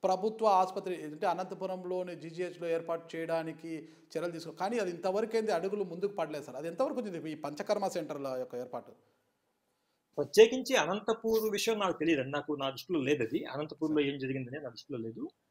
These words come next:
Speaker 1: సరే.
Speaker 2: కానీ ఆ health and wellness centers ఎస్టాబ్లిష్ చేసేదానికి ప్రాసెస్ స్టార్ట్ అయింది. ఆ, అందులో భాగంగా ఈ పంచకర్మ equipment కూడా ఒక, ఒక చోటే కాదు, రాష్ట్రంలో అనేక ప్రాంతాల్లో ఈ health and wellness centers establish చేస్తున్నాం కాబట్టి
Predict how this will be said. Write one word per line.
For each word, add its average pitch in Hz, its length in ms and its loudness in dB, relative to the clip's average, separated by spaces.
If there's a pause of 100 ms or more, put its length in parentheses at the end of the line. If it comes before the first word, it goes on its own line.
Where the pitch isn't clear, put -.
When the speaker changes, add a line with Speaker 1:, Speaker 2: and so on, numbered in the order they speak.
(140)
Speaker 1:
సరే. - 100 -10
Speaker 2:
కానీ 233 300 6
ఆ 170 160 -2
health 190 260 6
and 220 220 6 (280)
wellness 180 420 2
centers 170 440 2 (360)
ఎస్టాబ్లిష్ 190 520 2
చేసేదానికి 180 760 2
ప్రాసెస్ 170 280 2
స్టార్ట్ 147 280 2
అయింది. 147 340 0 (460)
ఆ, 151 440 4
అందులో 190 220 4
భాగంగా 196 440 6
ఈ 226 140 2
పంచకర్మ 180 500 -2
equipment 170 500 -2
కూడా 170 340 2 (500)
ఒక, 131 140 0
ఒక 165 280 -2
చోటే 196 200 4
కాదు, 208 400 2
రాష్ట్రంలో 208 360 2
అనేక 202 380 2
ప్రాంతాల్లో 196 600 4 (160)
ఈ 160 40 -2
health 175 220 0
and 196 120 2
wellness 175 600 -2
centers 160 480 -2
establish 165 520 -2
చేస్తున్నాం 160 380 -2
కాబట్టి 151 360 0